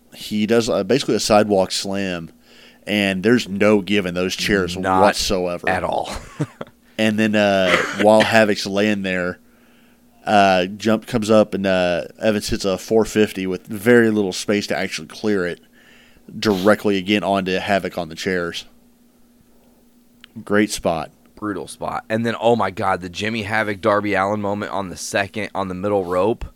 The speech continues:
Speaker 2: with that superplex.
Speaker 1: Dude, that scared the shit out of me.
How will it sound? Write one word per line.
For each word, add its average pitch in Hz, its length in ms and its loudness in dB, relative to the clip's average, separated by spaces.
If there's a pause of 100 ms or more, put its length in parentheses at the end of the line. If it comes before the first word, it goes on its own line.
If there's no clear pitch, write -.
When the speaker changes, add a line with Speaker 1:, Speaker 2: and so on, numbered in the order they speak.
(220)
Speaker 2:
with 101 160 -6
that 95 140 -2
superplex. 113 400 -4
Speaker 1:
Dude, 123 140 4
that 120 140 8
scared 127 240 2
the 87 80 -6
shit 98 300 2
out 85 120 -2
of 82 80 -8
me. 82 180 -10